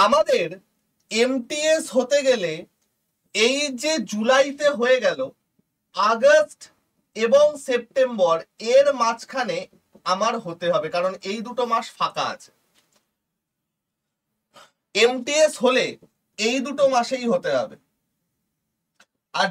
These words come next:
যদি আগস্ট সেপ্টেম্বরে হয়, যদি আগস্টে হয় তাহলে আমার নোটিফিকেশন জুন, যদি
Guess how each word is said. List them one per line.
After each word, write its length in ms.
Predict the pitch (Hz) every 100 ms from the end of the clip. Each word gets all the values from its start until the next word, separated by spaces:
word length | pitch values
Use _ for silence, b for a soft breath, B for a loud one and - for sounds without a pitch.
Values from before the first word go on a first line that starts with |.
| -
যদি 260 | 202 214 294 302 - 233
আগস্ট 300 | 233 311 320 302
সেপ্টেম্বরে 560 | 294 302 294 277 262 214
হয়, 160 | 185 165
যদি 140 | 214 262 226
আগস্টে 360 | 220 285 - 285 262
হয় 180 | 269 285 254
তাহলে 260 | 226 247 254
আমার 140 | 262 247
নোটিফিকেশন 580 | 233 240 247 233 240 240 202
জুন, 200 | 170 208 269 285 _ _ _ _ _ _ _ _ _ _ _ _ _ 135 196
যদি 300 | 226 233